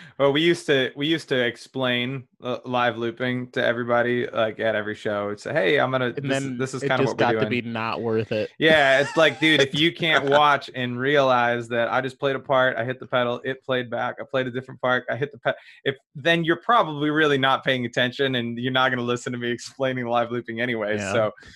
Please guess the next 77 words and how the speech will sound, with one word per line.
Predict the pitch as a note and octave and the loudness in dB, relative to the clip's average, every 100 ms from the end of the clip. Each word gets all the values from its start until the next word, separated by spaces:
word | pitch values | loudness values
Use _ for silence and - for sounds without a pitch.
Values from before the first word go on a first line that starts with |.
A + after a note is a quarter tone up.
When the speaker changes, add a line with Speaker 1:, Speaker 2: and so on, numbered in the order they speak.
| - C3 | -10 -2
Speaker 1:
now | C#3+ | 2
we | D#3+ C#3+ | 2 0
talk | D3+ C3 B2+ A#2+ | 2 2 2 -4
as | G#2+ | -6
little | G#2+ A#2 C#3 C3+ | -8 -6 -4 -2
as | A2+ - | -4 -4
possible | G2 F#2 - - - _ | -8 -8 -12 -20 -20 _
during | - F#2+ - | -16 -16 -18
this. | _ - | _ 2
Speaker 2:
Yeah. | C#3+ | 4
Speaker 3:
Yeah, | A2+ F#2+ A2+ | 4 2 0
and | B2+ | 2
that, | C#3+ - | 2 0
totally, | - C#3+ B2 G2 | 2 2 4 0
totally. | F#2 G2+ F2 | -2 -2 -2
I | F2+ G#2+ | -2 0
get | G#2 - | -4 -4
that. | E2+ - - | -8 -10 -14
Speaker 1:
<laughs> | - - - - _ _ _ _ _ - | -14 -14 -16 -20 _ _ _ _ _ -8
Speaker 3:
I | A2 B2+ | 0 4
Speaker 2:
We | |
Speaker 3:
get | D3+ | 6
Speaker 2:
also | D3+ D#3 D3 | 6 6 4
Speaker 3:
that. | C#3 | 4
Speaker 2:
had | B2+ | 2
someone | - C3+ B2 | 2 2 4
ask | A#2+ A#2 - | 2 0 -4
if | A#2 | -6
we | A#2+ | -4
needed | A2 G#2+ G#2 | -2 0 -2
a | G2+ | -4
drummer | G#2+ A2 G#2 G2+ | -2 -2 0 -2
once, | G2+ G2+ - - - - - | -2 -4 -6 -12 -18 -18 -12
and | A#2+ G#2+ | -8 -6
Speaker 1:
Yeah. | A2 G2 E2+ F#2 F2 | -4 -4 -8 -10 -4
Speaker 2:
I | F2+ E2 | -2 -2
just | G#2+ G2+ | -2 -2
kinda | - G#2+ - | -2 -4 -4
s-, | G#2 - - - | -6 -10 -14 -16
s-, | - - - | -14 -14 -16
just, | - - - A#2 - G#4 | -10 -10 -8 -12 -12 -14
yeah. | C#3 - - | -12 -12 -12
Speaker 1:
<laughs> | - - - | -20 -20 -6
Yeah, | B2 | 0
we | C3+ | 2
have | D3+ | 2
a | |
Speaker 3:
Well, | E3 C#3+ | 4 6
I | F#3+ | 6
get | G#3 | 6
that, | G3 C3 | 4 2
Speaker 1:
collection. | D3 | 2
Speaker 3:
I | |
get | F3 F3+ | 4 4
that | C#3+ C3 | 2 2
about | A#2 G#2 | 2 0
guitar | G#2+ A2 F#2+ | -2 -2 -2
players | G2 F2+ F2 | 0 -2 -2
all | F2+ | -2
the | D3 | 2
Speaker 1:
Yeah. | A#2+ | 2
Speaker 3:
time. | F#2+ | 0
They're | F2+ | -4
like, | F2 | -6
"Hey, | - | -8
man, | C#3 B2+ | -6 -6
if | A#2+ | -2
you | |
ever | A#2+ B2+ | 0 0
wanna | C3 | -2
get | C#3 | -2
a | D3 | -2
guitar | D3 E3+ F3+ | -2 -2 -2
player | C#3+ A#2+ | 2 2
in | A2 | 2
the | |
band." | G#2+ G#2 G#2+ G2+ | 0 0 -2 -6